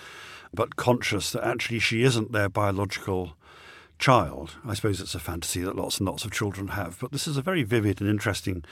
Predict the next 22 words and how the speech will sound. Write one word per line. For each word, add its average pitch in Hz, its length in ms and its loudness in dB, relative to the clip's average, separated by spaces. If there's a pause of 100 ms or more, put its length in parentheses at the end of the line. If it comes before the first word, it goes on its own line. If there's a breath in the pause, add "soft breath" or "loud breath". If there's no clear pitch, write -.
(600 loud breath)
reworking 107 680 2
of 90 140 -6
that, 92 220 -2 (100)
of 98 120 -4
that 101 200 0
common 90 300 0
fantasy. 87 540 -6
"I 123 260 6
so 127 320 6
wild, 98 680 4 (100)
your 107 260 2
disgrace, 101 840 0 (320 loud breath)
with 104 140 -2
the 107 80 0
queer 107 420 4
brown 95 400 4
face, - 560 -2
was 107 180 -2
never, 104 400 4
never, 98 460 2
I 98 200 0
know, 92 440 -2